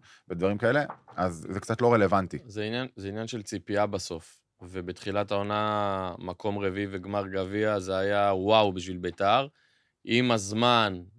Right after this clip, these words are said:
Speaker 2: הרמה הייתה טובה, אז גם הציפיות השתנו, והחתמת אצילי בכלל,
Speaker 1: אני חו-, אני
Speaker 2: הביאה את
Speaker 1: חו-,
Speaker 2: הציפיות למקום לא פרופורציונלי אפילו.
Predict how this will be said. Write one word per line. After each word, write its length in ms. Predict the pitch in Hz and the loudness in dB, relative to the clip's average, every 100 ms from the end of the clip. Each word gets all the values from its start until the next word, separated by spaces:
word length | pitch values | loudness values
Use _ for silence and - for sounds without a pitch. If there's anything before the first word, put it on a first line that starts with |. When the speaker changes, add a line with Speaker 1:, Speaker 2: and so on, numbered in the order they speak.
| _ | _
Speaker 2:
הרמה 400 | 92 90 95 104 | -6 -2 -2 0
הייתה 260 | 104 95 107 | 0 2 -2
טובה, 380 | - 101 95 104 | -2 -4 2 2
אז 80 | 92 | 2
גם 180 | 95 | -6
הציפיות 600 | 92 - 90 101 104 101 | -8 -10 -10 -4 -4 -4
השתנו, 680 | 95 - - 92 95 104 123 | -6 -8 -6 -4 -2 -2 0
והחתמת 500 | 101 90 - 95 98 | 0 -2 -4 -4 -4
אצילי 360 | 92 - 104 101 | -6 -6 -4 -4
בכלל, 880 | 90 - 90 92 98 107 104 95 90 _ _ _ _ _ _ _ - - - | -6 -6 -4 2 6 8 8 4 -4 _ _ _ _ _ _ _ -20 -18 -12
Speaker 1:
אני 140 | - 110 107 120 | -6 0 2 4
חו-, 80 | 110 | 4
אני 60 | |
Speaker 2:
הביאה 180 | 113 131 | 8 8
את 40 | 131 | 10
Speaker 1:
חו-, 60 | |
Speaker 2:
הציפיות 520 | 120 131 120 123 120 | 6 2 2 4 4
למקום 420 | 123 113 113 123 120 | 6 4 4 2 2
לא 100 | 120 | 2
פרופורציונלי 840 | 127 120 104 - 104 131 131 98 | 0 -2 -4 -2 4 4 4 2
אפילו. 340 | 87 87 82 | 0 -6 -8